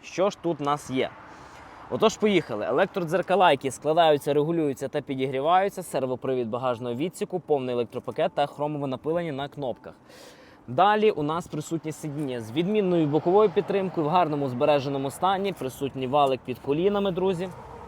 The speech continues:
та електрорегулювання валика під поясницею. Отака от історія.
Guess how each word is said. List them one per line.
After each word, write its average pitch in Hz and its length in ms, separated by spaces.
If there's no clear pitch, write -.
та 127 120
електрорегулювання 131 720
валика 127 360
під 117 160
поясницею. 175 680
Отака 139 320
от 165 160
історія. 135 520